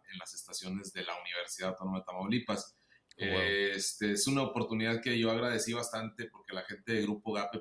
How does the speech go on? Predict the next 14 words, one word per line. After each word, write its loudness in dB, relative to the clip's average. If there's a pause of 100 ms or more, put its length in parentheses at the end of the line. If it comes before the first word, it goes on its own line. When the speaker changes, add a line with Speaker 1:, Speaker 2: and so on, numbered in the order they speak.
Speaker 1:
pues, -4
me -2
abrió -2
las -2
puertas 0
y -4
aparte, -2
pues, -2
me -2
dio 0
la 0
oportunidad -4
de 2
aprender 2